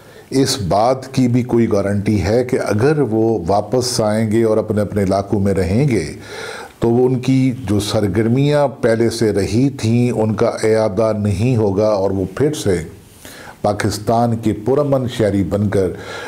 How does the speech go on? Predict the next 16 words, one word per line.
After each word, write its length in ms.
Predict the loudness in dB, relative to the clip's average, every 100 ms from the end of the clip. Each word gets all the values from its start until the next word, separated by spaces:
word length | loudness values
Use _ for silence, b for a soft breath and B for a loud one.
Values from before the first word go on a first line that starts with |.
| B
और 360 | 0 0 0 -2 -2
आईन 260 | 2 0
पाकिस्तान 760 | 0 -2 -2 -4 -2 0 0 0
के 180 | -2
तहत 480 | -2 -2 -2 -4 -6 -10 -8 -2
यहाँ 300 | 0 0 0
रहेंगे 460 | 0 0 0 2 2
और 160 | 0
पाकिस्तान 600 | -2 -4 -4 -4 -2 0
के 100 | -2
कवानीन 560 | -2 0 0 0 0 0
को 160 | 0 0
भी 240 | 0 0 B B B -4
तस्लीम 580 | -4 -2 0 0 0 0
करेंगे? 640 | 0 0 0 0 -2 -4 -8 -18 -20 -12 -2
ये 480 | 2 4 2 0